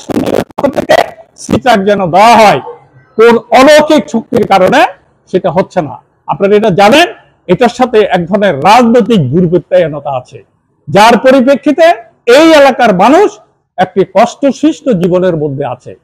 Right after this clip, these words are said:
আমরা আপনাদের কাছে আবেদন জানাবো, গণমাধ্যম, আপনারা সোচ্চার হোসেন বলেই অনেক কিছুই আমরা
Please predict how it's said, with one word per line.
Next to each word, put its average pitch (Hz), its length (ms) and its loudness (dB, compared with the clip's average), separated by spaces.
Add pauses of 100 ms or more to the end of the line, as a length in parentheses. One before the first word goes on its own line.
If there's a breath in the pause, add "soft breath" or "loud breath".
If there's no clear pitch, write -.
(300)
আমরা 202 320 0
আপনাদের 233 320 -2
কাছে 240 220 -6
আবেদন 226 340 -2
জানাবো, 277 260 0 (540)
গণমাধ্যম, 226 640 2 (400)
আপনারা 277 400 2 (140)
সোচ্চার 277 360 0
হোসেন 302 280 0
বলেই 302 200 2 (180)
অনেক 349 160 4 (100)
কিছুই 277 360 0 (380)
আমরা 214 300 4